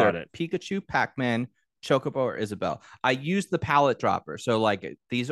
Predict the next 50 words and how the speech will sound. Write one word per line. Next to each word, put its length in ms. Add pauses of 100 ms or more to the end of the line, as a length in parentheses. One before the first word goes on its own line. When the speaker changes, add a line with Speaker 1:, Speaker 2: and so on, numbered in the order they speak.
Speaker 1:
are 300
colors 440
Speaker 2:
Right, 100
Speaker 1:
that 80
are 60
Speaker 2:
the 80
Speaker 1:
taken 240
Speaker 2:
offensive. 200
Speaker 1:
directly 440
from 440
the 100
character. 600 (600)
Speaker 2:
Um, 540 (300)
oof. 480 (200)
It, 260 (260)
I 160
don't 380 (140)
think 240
the 100
yellow 480
is 160
right 600
for 520
Isabelle 720
for, 220
like, 180
her 200
fur 320
coat. 400
I 60
feel 160
like 140
that's 280 (240)
a 40
more 220
muted 320
yellow. 220
Granted, 480
though, 280
I'm 180
looking 320
at 140
a 40
screen 360
that 120
is 140
not 220
properly 340
color 240
corrected. 440